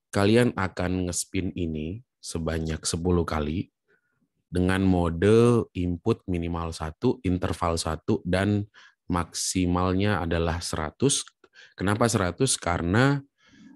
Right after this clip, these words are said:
eh, jumlah artikel yang akan kalian download itu dalam satu, eh,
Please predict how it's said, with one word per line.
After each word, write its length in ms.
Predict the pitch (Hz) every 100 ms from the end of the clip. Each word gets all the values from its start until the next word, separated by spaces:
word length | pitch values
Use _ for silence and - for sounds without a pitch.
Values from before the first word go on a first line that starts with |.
| _
eh, 380 | - 95 95 92
jumlah 320 | 92 107 120 110
artikel 480 | 95 92 87 101
yang 160 | 104 82
akan 320 | 85 80 82
kalian 400 | 80 82 85 82
download 400 | 82 78 80 85 82
itu 680 | 85 - 113 110 107 104 120
dalam 320 | - 85 85
satu, 720 | 85 85 80 90 85 82 80 _ _ - _ -
eh, 480 | 80 82 85 80 78